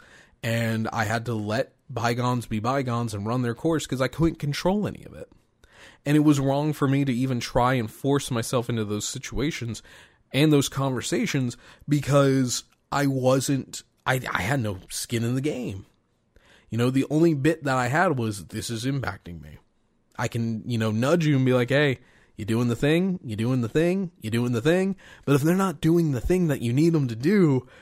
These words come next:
it's not, you know, your fault at that point. And you gotta understand that too. And I'm partly saying this to y'all as I'm saying it to myself, 'cause it's just like, bruh, fuck,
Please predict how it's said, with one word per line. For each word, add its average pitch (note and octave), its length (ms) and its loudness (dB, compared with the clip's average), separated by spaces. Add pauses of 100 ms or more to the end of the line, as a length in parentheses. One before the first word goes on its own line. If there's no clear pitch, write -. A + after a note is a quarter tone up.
(460)
it's D#3+ 580 -4
not, E3+ 400 4 (120)
you D#3 160 6
know, C#3+ 140 6
your C#3+ 260 6
fault D3 480 0
at G2+ 120 -12
that - 200 -14
point. - 340 -16 (520)
And B2 100 -4
you C3+ 80 -2
gotta D3 280 4
understand D3 600 -2
that - 200 -8
too. - 420 -4 (320)
And B2 80 -2
I'm C3 60 2
partly D3 320 4
saying D3+ 360 0
this C#3 280 -2 (260)
to C3 100 -2
y'all D#3 300 4
as C3 100 0
I'm A#2 100 -2
saying C#3+ 280 2
it - 100 -6
to A#2 60 -6
myself, C3+ 560 2 (300)
'cause A#2+ 160 -2
it's A2 80 -8
just B2+ 160 -4
like, G2+ 160 -8
bruh, G#2+ 300 -2 (920)
fuck, - 340 0